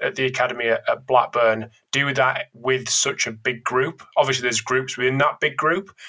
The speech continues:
but there's still fifteen lads, twenty lads. Like, that's gotta be difficult to manage. How do you guys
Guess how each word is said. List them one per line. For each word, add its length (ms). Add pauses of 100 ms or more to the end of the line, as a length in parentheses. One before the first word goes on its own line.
(120)
but 200
there's 140
still 460 (300)
fifteen 500
lads, 300
twenty 280
lads. 480 (240)
Like, 160
that's 200
gotta 180
be 80
difficult 440
to 100
manage. 360
How 140
do 140
you 100
guys 400